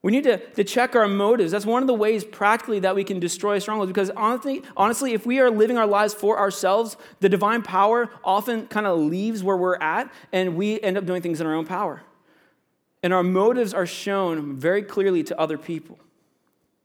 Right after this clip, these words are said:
Here's the third thing. So we strive for holiness, we check our motives, and this is one, one for some of you guys might be a little bit interesting, right?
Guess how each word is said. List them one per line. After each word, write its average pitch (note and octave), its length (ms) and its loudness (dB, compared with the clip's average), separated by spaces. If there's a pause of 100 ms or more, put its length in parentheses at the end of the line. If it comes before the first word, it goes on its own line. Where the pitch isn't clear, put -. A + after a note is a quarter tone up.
(1600)
Here's F#3+ 180 -2
the F#3+ 60 0
third F3 240 2
thing. C#3 220 -6 (840)
So - 120 -4
we E3+ 60 2
strive G#3 280 2
for G3 80 0
holiness, F3+ 340 0
we E3+ 80 -12
check G3 240 -2
our F#3+ 80 4
motives, F3 400 0 (760)
and D3 80 -8
this D3+ 100 -8
is F3+ 60 -4
one, F#3 340 -2
one E3 260 -4
for E3+ 140 -10
some F3+ 160 -6
of F3 60 -2
you E3+ 80 0
guys E3+ 260 0
might D#3+ 180 -6
be E3 60 -4
a E3+ 60 -2
little E3 140 -4
bit E3 80 -10
interesting, D#3 460 -10 (340)
right? F#3 240 -6